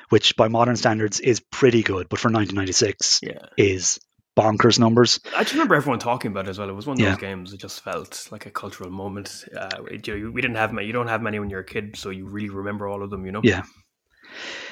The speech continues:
Speaker 1: Yeah, and I think it's, it's off the back of numbers like that, it was kind of inevitable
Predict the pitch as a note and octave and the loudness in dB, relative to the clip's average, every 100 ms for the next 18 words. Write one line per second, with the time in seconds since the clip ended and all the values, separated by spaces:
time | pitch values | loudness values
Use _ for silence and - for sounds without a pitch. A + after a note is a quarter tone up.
0 | - A2 F#2 - C3 A2+ B2+ A2+ A2+ B2+ | -4 0 0 0 0 2 4 4 6 4
1 | A2 - - - _ - _ - B2+ - | 2 0 0 -4 _ -20 _ 4 4 4
2 | - A2+ A#2 A2 - - A2+ G2 F#2+ - | 2 2 2 2 -2 -2 -2 -2 -6 -10
3 | - _ - G#2+ G2+ F#2 G#2+ A2+ G2 F#2+ | -12 _ -4 -2 0 -2 0 0 0 -2
4 | - G#2+ G2 - A2 G#2 G2+ G2+ G2+ G2+ | 0 0 2 2 2 2 2 4 4 6
5 | G#2+ | 6